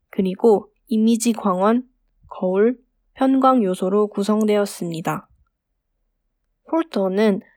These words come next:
평범-, 평평한 표면에 있을 때 사람이 쉽게 볼 수 있는 위치에 빛을 투사하여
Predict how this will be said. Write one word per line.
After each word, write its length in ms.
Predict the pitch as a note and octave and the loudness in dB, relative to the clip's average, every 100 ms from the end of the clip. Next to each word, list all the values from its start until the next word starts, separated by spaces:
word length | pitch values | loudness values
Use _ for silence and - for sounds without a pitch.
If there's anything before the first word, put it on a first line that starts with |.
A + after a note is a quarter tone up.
| _ | _
평범-, 500 | - D4 C#4+ C#4 C#4+ | -4 -2 2 2 0
평평한 680 | - D4+ D4 D4 C#4+ C#4 C4+ | -6 -6 -2 0 2 2 0
표면에 500 | D4+ C#4+ C#4+ C4+ B3+ | -2 0 0 2 0
있을 300 | G3 - F#3+ | 0 -4 -6
때 360 | - G#3 G#3 _ _ _ | 0 0 0 _ _ _
사람이 480 | - C#4 C#4 C4+ C4+ | -2 2 2 2 -2
쉽게 420 | C4+ C#4 - C#4+ | -4 -10 0 0
볼 220 | C4+ G#3 | 2 -2
수 220 | F#3+ - G#3 | -4 -2 0
있는 380 | G3+ G3 G3 | 2 2 0
위치에 520 | F3+ - - G#3 G#3 G#3 | -2 -8 -8 0 0 0
빛을 480 | - G#3 - A3 | -2 -8 -2 0
투사하여 760 | G#3+ B3 A#3+ A#3+ F#3+ F3 G3 - | 0 -4 -2 0 0 0 0 -2